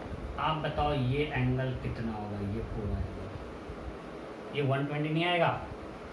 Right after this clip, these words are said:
अरे यार, ये नाइंटी है, ठीक है, और ये एंगल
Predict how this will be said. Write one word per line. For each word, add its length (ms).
अरे 160
यार, 180
ये 400
नाइंटी 480
है, 120
ठीक 180
है, 140
और 100
ये 300
एंगल 280